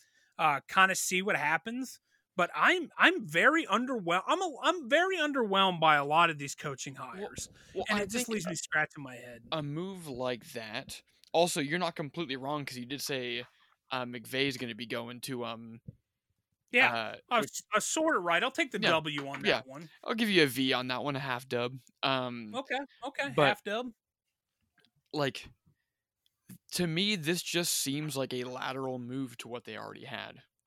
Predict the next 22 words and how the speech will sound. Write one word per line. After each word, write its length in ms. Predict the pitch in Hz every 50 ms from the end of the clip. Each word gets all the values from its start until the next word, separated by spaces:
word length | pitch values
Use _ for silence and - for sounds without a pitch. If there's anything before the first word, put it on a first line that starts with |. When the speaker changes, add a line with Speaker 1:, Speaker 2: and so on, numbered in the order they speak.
| _ _ _ _ _ _ _ _ _ _
Speaker 2:
Like, 340 | - 147 143 139 135 - -
Speaker 1:
Yeah, 260 | 147 175 220 220 170
for 200 | - - - - - 185
Speaker 2:
you, 160 | 233 226 185
Speaker 1:
real. 60 | 185 -
Speaker 2:
you 180 | 165 170 175
can't 380 | - - 170 175 185 180 151 135
tell 260 | - - 131 135 139
me, 200 | 147 151 151 156
'cause, 240 | - - 151 127 123 -
uh, 240 | - 131 123 123 123
with, 180 | 120 131 127 -
like, 160 | 127 123 107
the 100 | - -
Anthony 380 | 123 123 120 - 123 113 117 113
Lynn 200 | 117 123 123 120
setup, 400 | - - 113 110 113 110 - _ _ _ - - _
you 160 | 131 135 135
can't 360 | 117 - 143 147 156 139 -
tell 260 | - - 127 123 127 131
me 240 | 135 143 147 143
that 360 | 131 113 120 117 120 110 -